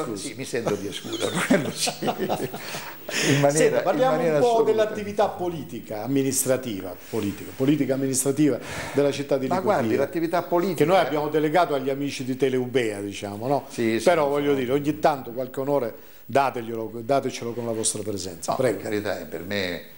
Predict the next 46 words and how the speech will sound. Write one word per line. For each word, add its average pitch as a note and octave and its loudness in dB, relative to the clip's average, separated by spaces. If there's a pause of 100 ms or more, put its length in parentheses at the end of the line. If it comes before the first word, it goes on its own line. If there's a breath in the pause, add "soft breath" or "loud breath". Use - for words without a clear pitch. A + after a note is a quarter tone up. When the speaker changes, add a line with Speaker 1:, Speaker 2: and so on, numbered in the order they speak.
(200 loud breath)
Speaker 2:
io G2 -4
la F#2+ 0
ringrazio F#2+ -2
sempre G2 0
della F2 0
sua - -6
cortesia, G2 0 (460 loud breath)
eh, F2+ 0 (400)
della G2+ -2
sua B2 2
disponibilità G#2+ 0
continua, A#2+ -2
Speaker 1:
Vabbè, B2 2
Speaker 2:
proprio A2+ 0 (120)
Speaker 1:
non G#3+ -2
Speaker 2:
perché E3 4 (100)
Speaker 1:
è - -10
un - -10
Speaker 2:
no, A#3 0
no, A#3+ 2
ma F3+ 2
è - 4
Speaker 1:
dovere - -10
Speaker 2:
così, C#3+ -2
Speaker 1:
fare. A#2+ -4
Speaker 2:
è C#3 -2
così, D#3+ -2
Speaker 1:
Un - 0
Speaker 2:
perché C#3 2
Speaker 1:
dovere C3 4
fare. - -10
Speaker 2:
io C3 4
vengo A#2 0
Speaker 1:
Faccio C3+ 2
Speaker 2:
sempre A2 2
Speaker 1:
con A2 -2
Speaker 2:
con G2+ -2
Speaker 1:
piacere. C3+ 2
Speaker 2:
piacere, A2 0
lei G#2+ 0
mi G#2+ -2
invita G#2+ 0
a G2+ 2
parlare G#2+ 0
di G2 -6
politica, A2+ -2